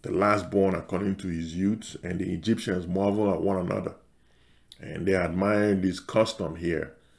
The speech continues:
See? <clears throat> And then in verse thirty-four, and it says, "And they took and sent messes unto them from before him. But Benjamin's mess was five times so much as any of theirs.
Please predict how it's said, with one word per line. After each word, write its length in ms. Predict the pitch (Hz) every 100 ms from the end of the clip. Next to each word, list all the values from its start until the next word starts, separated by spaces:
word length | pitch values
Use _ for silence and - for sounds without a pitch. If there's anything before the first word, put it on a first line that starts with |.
| _ _ _ _ _
See? 400 | - - - 85
<clears throat> 580 | - _ _ _ _ _ - - - - _ _ _ - - -
And 160 | 104
then 120 | 120 113
in 140 | 104
verse 400 | 90 110 104 -
thirty-four, 540 | 113 104 101 127 113
and 100 | 101
it 80 | 101
says, 220 | 101 98 -
"And 160 | 95 95
they 140 | 101 - -
took 440 | - 311 - - - _ _ _ _ -
and 200 | 90 90
sent 480 | - 117 120 120
messes 600 | 95 110 117 - 120 117 -
unto 320 | - 113 110 101
them 480 | 95 98 98 101 - _ _ _
from 460 | - 87 90 85 -
before 400 | 92 - 101 117
him. 400 | 104 104 92 - -
But 200 | 90 87
Benjamin's 480 | 107 123 123 123 117
mess 400 | 104 107 107 -
was 260 | 101 - -
five 440 | - 104 107 -
times 380 | 101 98 98 92
so 220 | - 113
much 380 | 107 104 101 -
as 220 | 104 87 -
any 200 | 104 101
of 220 | 98 85
theirs. 440 | 101 95 87 -